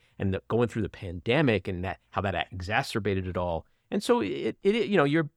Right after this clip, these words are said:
with all due respect, you're being a little modest, but there is a real bravery in doing what you did and making it okay. That's the thing. You've made it okay.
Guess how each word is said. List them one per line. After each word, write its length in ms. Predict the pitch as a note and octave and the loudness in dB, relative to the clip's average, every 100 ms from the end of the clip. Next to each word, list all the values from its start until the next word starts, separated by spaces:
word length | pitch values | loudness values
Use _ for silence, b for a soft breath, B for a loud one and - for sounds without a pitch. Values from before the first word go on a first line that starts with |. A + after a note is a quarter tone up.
| - | -4
with 100 | D#3 | -2
all 80 | E3+ | 0
due 80 | |
respect, 380 | D3+ D3 - G3+ | -2 -2 -4 -4
you're 60 | - | -2
being 120 | D#3 | -2
a 60 | D3 | 0
little 140 | C3+ | 0
modest, 420 | C3 E3+ B2 - | 4 4 2 0
but 200 | B2+ A#2 | -2 0
there 140 | C#3+ E3 | 0 0
is 160 | D3+ | 0
a 120 | C#3 | -2
real 320 | B2+ C#3 G#3+ C#3+ | -2 0 2 2
bravery 600 | A#2 C#3 G3 A2 F#2+ G2 | 4 4 4 2 -2 -2
in 100 | G#2+ | -4
doing 300 | G#2 C3+ A#2+ | -2 0 0
what 160 | A2 A#2 | -2 -2
you 140 | G#2+ | -4
did 440 | F#2 A2+ G#2 F2+ - _ _ _ _ _ _ | 0 2 2 0 -6 _ _ _ _ _ _
and 300 | B2+ C3 B2 | 2 2 4
making 300 | C#3+ E3+ F3 | 4 4 2
it 120 | F#3 - | 2 4
okay. 680 | E3 - F3+ A3+ F3 - _ _ _ | 0 0 -6 -4 -4 -8 _ _ _
That's 200 | G#3 - | 2 2
the 100 | D#3+ | -6
thing. 240 | - F#2 | -4 -2
You've 240 | A2+ G#3 F3+ | 0 0 0
made 340 | D3+ E3 G3+ | 6 6 6
it 160 | C#3 - - | 2 -2 -2
okay. 520 | A#2+ A2+ - D#2 - | -2 -2 -10 -14 -14